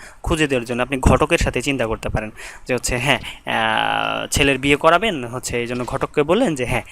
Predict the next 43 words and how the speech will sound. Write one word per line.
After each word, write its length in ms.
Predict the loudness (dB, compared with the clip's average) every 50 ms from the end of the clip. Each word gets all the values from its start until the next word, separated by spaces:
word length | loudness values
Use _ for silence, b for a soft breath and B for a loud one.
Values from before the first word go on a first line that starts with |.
| B B B B
একটা, 300 | -6 -2 0 0 0 0
আহ, 400 | 0 0 -2 2 6 8 8 8
সুন্দর 300 | 6 4 -2 -4 -4 -4 -4 -2
শিক্ষিত 380 | 0 0 0 0 -2 -2 -2 -2
মেয়ে 200 | 0 0 -2 -2
দরকার।" 280 | -2 -4 -8 -10 -16 -20 _ -6
চিন্তা 220 | -6 -2 -2 -2
করুন, 180 | -2 -2 -4 -4 B B B B B B
আপনি 180 | 0 2 2 6
বলছেন, 360 | 6 6 6 6 2 -2 -2
"সুন্দর 580 | 0 2 4 4 4 4 4 6 6 6 6 4
এবং 240 | 2 2 2 2 2
শিক্ষিত 560 | 0 2 2 2 2 2 0 0 4 2 2 2 2
মেয়ে 520 | -6 -8 -6 -2 0 2 4 4 4 2 0 -2
দরকার।" 360 | 2 2 2 4 2 0 -4 B B B B B B
তো 80 | 0
ঘটক 320 | 2 2 0 4 4 4 4 2
কিন্তু 160 | -2 -2 0
আপনাকে 300 | 0 0 -2 -4 -4 -6
খুঁজে 300 | -6 -2 0 4 4 4
দেবে, 180 | 4 2 -4 -4
হ্যাঁ, 160 | -4 -4 -4
আহ, 880 | -6 -10 -12 -14 -10 -2 0 2 2 4 4 2 2 2 0 -2 -4 -4
আপনার, 300 | -2 0 -2 -2 -2 0
আহ, 260 | 0 0 0 0 0 2 2
পাশের 280 | 2 4 4 4 4
গ্রামে 340 | 4 2 0 0 0 -2 -4 -6 -8 -12 -14 -8
একটা 260 | -6 -6 -2 -2 -2
মেয়ে 200 | -2 -2 -2 -4
আছে, 340 | -6 -6 -4 -4 -4 -6 -6 -12 -18 -20 -20 -18 -16
ও, 340 | -14 -14 -14 -12 -12 -12 -6
তারপর 260 | -4 -2 0 0 -2
হচ্ছে 140 | -2 -2 -4
উত্তর 240 | -4 0 0 2 2
সাইডের 300 | 2 2 2 0 0 0
গ্রামে 220 | -2 -2 0 0
আরেকটা 260 | 0 0 0 -2 -2
মেয়ে 160 | -4 -2 -6
আছে, 200 | -6 -6 -6 -6
তো 120 | -2 -2 0
এরকম 200 | 0 0 -2 -4
খুঁজে 300 | -6 -6 -2 0 2 2
দেবে 180 | 2 2 -2